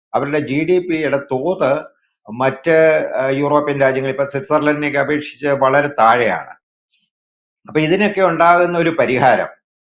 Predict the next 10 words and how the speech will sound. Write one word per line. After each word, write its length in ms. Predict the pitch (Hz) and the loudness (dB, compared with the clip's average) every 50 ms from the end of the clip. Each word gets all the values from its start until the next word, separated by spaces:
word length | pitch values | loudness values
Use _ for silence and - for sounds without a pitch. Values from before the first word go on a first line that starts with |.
| _ _ _ _ _ _ _ 143 | _ _ _ _ _ _ _ 0
അതാണ് 680 | 170 170 214 208 196 180 170 170 170 180 185 180 - - - _ | 2 2 4 4 4 2 2 2 0 0 0 -2 -6 -10 -12 _
ഈ 180 | 147 165 165 160 | -6 -4 -4 -4
ശരിക്കും 440 | - - 160 165 160 160 190 185 | -2 -2 -2 -2 0 -4 -4 0
പറഞ്ഞു 260 | 170 160 151 156 151 156 | 2 0 0 0 -2 -2
കഴിഞ്ഞാൽ 640 | 151 147 147 147 143 143 143 143 151 151 147 - - _ _ _ _ - | -2 -2 -2 -2 -2 2 2 2 2 0 -4 -12 -18 _ _ _ _ -8
ഈ, 260 | 135 143 143 139 139 | -4 -4 -2 -2 -4
ഏ, 260 | 131 120 - - 135 135 131 131 127 127 127 123 120 117 110 - - - - - _ _ - - - | -6 -6 -2 0 0 2 2 4 4 4 4 2 0 0 -4 -8 -18 -20 -20 -20 _ _ -20 -20 -14
എന്താണ്, 560 | 123 117 120 120 113 107 104 101 95 95 - _ _ _ _ _ 107 101 110 | -4 0 2 2 2 0 -2 -4 -6 -8 -12 _ _ _ _ _ -14 -10 -6
ആ, 400 | 110 110 107 101 98 95 92 92 92 85 71 - - _ _ _ _ _ _ _ _ - | -4 -4 -4 -4 -4 -4 -6 -8 -10 -14 -20 -20 -20 _ _ _ _ _ _ _ _ -2
ഹമാസ്, 720 | 123 135 156 165 175 180 175 - 165 160 160 156 147 | 0 2 4 2 2 2 0 -2 0 2 2 2 2